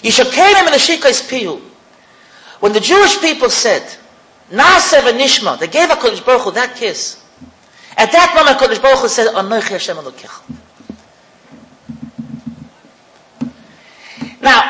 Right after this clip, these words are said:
I wanna, I just wanna bring this together. It's very interesting. Because there are many ways to express love. When a person has ten children in the house,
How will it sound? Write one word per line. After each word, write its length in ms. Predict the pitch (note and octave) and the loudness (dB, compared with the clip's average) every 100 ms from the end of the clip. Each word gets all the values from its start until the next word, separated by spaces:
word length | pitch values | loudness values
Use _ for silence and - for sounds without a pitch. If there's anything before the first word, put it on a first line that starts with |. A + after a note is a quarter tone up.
| - | -2
I 120 | B3 | 2
wanna, 240 | C#4 D4 C4+ | 4 4 2
I 100 | B3 | 0
just 160 | C4+ | 2
wanna 440 | C4 B3+ - - - _ _ - - _ _ | 4 2 0 -8 -20 _ _ -20 -20 _ _
bring 180 | F#3 A#3 | -6 -4
this 120 | G#3 | -6
together. 360 | - E3+ C#3+ G#2+ - - _ _ _ _ _ _ | -6 -4 -6 -8 -20 -20 _ _ _ _ _ _
It's 160 | - - | -8 -2
very 260 | C#4+ D4+ C4 | 2 4 2
interesting. 400 | A3+ G3 D3+ A#2 - _ _ - _ _ - - - - | -2 -6 -8 -10 -14 _ _ -20 _ _ -20 -20 -20 -8
Because 360 | C4 F4+ C4+ - | -2 2 2 4
there 120 | C4 | 2
are 180 | B3+ C#4 | 2 4
many 440 | F#4+ G#4 F#4+ D4 | 6 6 4 6
ways 260 | D4 C4 B3+ | 6 4 2
to 100 | A#3 | -4
express 400 | - B3+ A3+ G#3 | -2 -2 -2 -2
love. 220 | E3+ - - _ _ _ _ _ _ _ _ _ _ _ _ _ - - - | -2 -4 -14 _ _ _ _ _ _ _ _ _ _ _ _ _ -20 -10 0
When 120 | C#4 | 2
a 60 | C#4+ | 4
person 380 | E4+ G#4 G4+ D#4+ | 4 4 4 2
has 800 | B3+ D4+ D#4 D4 - - - - _ _ _ _ _ _ _ | 2 2 2 2 0 -4 -6 -20 _ _ _ _ _ _ _
ten 180 | D4 E4+ | 0 2
children 380 | - E4 C4+ B3+ | 2 2 2 2
in 20 | |
the 80 | A#3+ | 2
house, 640 | A3 A3 A3 - - - | 2 0 0 -6 -8 -20